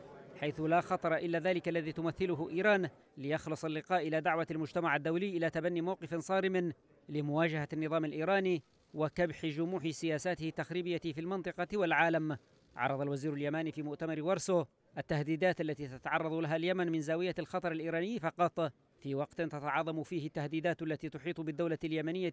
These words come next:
ومستقبلها، والتي يأتي أكثرها من الحلفاء الذين انخرطوا في حرب مفتوحة عنوانها دعم الدولة، لكن جوهرها هو تقويض هذه الدولة أو إضعافها في أحسن الأحوال. ذلك على الأقل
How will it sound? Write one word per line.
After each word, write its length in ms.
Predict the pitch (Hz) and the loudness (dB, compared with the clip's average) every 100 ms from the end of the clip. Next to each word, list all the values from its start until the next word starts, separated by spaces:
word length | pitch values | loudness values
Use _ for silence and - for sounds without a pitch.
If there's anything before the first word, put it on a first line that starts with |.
| 165 | -2
ومستقبلها، 840 | 160 156 180 - 208 196 180 175 - _ - | -4 -4 -4 -2 0 4 4 4 -2 _ -6
والتي 340 | 139 143 143 | -2 -2 0
يأتي 260 | 147 135 151 | -2 -2 -4
أكثرها 360 | - 170 160 | -2 0 2
من 140 | 156 156 | 2 0
الحلفاء 560 | 151 160 160 196 190 - - _ _ - | 0 0 2 4 2 0 -8 _ _ -6
الذين 320 | 143 139 156 | -4 0 0
انخرطوا 380 | 151 170 160 151 | 2 2 0 -2
في 120 | 143 | -6
حرب 220 | 156 165 | -2 -2
مفتوحة 840 | 170 156 147 202 170 175 190 175 139 _ | 0 -2 -4 -6 -4 0 0 0 -2 _
عنوانها 540 | 135 143 151 160 143 156 | -4 0 2 2 0 2
دعم 240 | 135 156 | 2 0
الدولة، 440 | 151 196 196 175 139 _ _ - | 2 4 6 4 2 _ _ -10
لكن 320 | 131 139 147 | -8 -4 -2
جوهرها 460 | 143 139 170 156 | -2 0 2 2
هو 160 | 165 160 | 2 0
تقويض 380 | 156 151 170 160 | -2 -2 -4 -2
هذه 280 | 156 147 156 | -2 0 0
الدولة 340 | 156 190 170 160 | 2 2 2 -2
أو 340 | 156 180 196 | -2 0 -2
إضعافها 640 | 170 165 185 156 165 180 160 _ _ _ | 0 2 2 2 4 4 4 _ _ _
في 160 | - 165 | -4 -2
أحسن 280 | 160 - 156 | -2 -2 -4
الأحوال. 600 | 156 175 170 160 151 139 - - - - - 143 | -2 -4 0 2 2 -2 -6 -20 -20 -20 -10 -6
ذلك 300 | 139 131 139 | -4 -2 0
على 200 | 127 135 | 0 0
الأقل 480 | 135 - 190 180 | -4 2 4 4